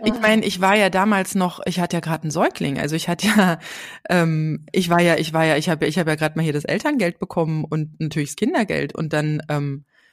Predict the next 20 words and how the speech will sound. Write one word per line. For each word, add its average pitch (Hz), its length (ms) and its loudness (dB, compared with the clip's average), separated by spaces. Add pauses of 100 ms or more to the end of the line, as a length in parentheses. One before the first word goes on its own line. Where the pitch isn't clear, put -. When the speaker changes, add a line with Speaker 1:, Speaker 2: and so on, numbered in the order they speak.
(120)
Speaker 2:
und 170 80 0
dann 165 120 4
stehst 165 280 0
du 214 60 2
da 180 80 2
und 160 100 -2
denkst 170 160 0
dir 180 80 -2
so, 160 160 0
und 156 140 -2
was - 320 -2
genau? 214 580 2
Ich 220 140 -4
mein, 190 120 2
ich 196 140 -2
bin 202 140 2
nicht 202 200 0
mehr 175 140 0
deine 139 300 -2
Ehefrau 254 640 0